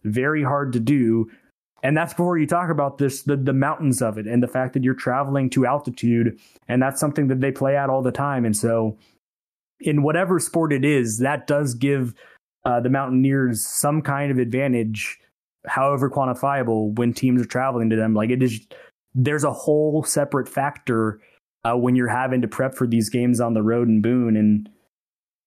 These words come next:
so all of that said, I think that we saw this past Saturday a game where Tenari Lane and Lucas Taylor were both very on top of their offensive game.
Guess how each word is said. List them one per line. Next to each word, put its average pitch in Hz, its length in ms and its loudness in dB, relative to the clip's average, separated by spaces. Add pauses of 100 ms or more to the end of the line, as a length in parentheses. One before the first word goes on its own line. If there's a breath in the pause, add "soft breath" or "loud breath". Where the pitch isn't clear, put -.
(100)
so 156 480 0
all 196 220 2
of 160 80 0
that 160 200 0
said, 156 360 4
I 131 120 2
think 160 380 -2
that 135 240 0 (1080)
we 143 160 2
saw 151 320 2
this 147 200 0
past 139 320 -2
Saturday 165 420 0
a 165 40 2
game 139 280 2
where 127 300 0 (280)
Tenari 123 380 0
Lane 139 220 2
and 135 100 2
Lucas 143 240 0
Taylor 143 260 2
were 127 80 2
both 127 220 0 (460)
very 135 520 0
on 135 280 0
top 131 260 -2
of 139 60 -2
their 123 140 2
offensive 120 440 -2
game. 104 500 0